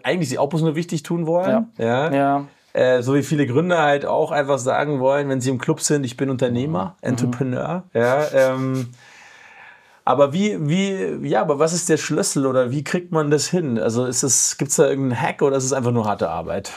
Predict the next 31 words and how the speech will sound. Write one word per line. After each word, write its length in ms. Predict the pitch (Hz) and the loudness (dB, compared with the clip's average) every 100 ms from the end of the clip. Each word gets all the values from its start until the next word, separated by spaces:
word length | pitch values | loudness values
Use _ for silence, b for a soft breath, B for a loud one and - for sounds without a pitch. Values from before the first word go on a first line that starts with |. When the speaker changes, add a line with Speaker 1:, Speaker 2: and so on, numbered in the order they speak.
| - - | -14 0
Speaker 1:
<laughs> 640 | 160 190 190 190 - - | 2 2 2 0 -2 -4
Speaker 2:
Gute 260 | - 185 208 | -6 -6 -4
Frage. 400 | - 147 269 113 | 0 0 0 -4
Ich, 200 | 131 - - | -6 -10 -16
ich 80 | 202 | -2
glaub, 340 | 175 269 - | 0 0 -2
und 300 | 180 240 170 | -2 0 -4
das 140 | - - | -6 -4
vielleicht 400 | 185 170 180 175 | 2 4 2 2
die, 200 | 170 165 | 0 0
die, 220 | 160 151 | -2 -2
die 140 | 156 143 | -4 0
Frage 320 | 156 180 185 | 2 2 2
geht 180 | 170 170 | 2 2
vielleicht 380 | 151 147 147 | 0 0 0
eigentlich 260 | 143 175 180 | -2 0 0
noch 140 | 165 | 0
ein 60 | 156 | -2
bisschen 240 | 156 156 123 | -2 0 2
weiter, 440 | 123 165 156 147 | 2 2 2 2
nicht 180 | 165 170 | 2 0
nur 160 | 170 143 | 0 -2
zu 140 | - | -2
den 360 | 147 139 139 - | 0 0 0 -2
Unternehmerinnen 720 | 156 143 143 165 160 147 147 | -2 0 0 0 0 0 0
und 80 | 143 | 0
Unternehmern, 420 | 139 135 190 220 | 0 0 2 0
sondern 240 | 160 147 151 | 0 -2 0
eben 220 | 147 143 | -2 -2
vielleicht 340 | 139 127 127 | -2 -2 0
auch 300 | 135 131 - | 0 0 -2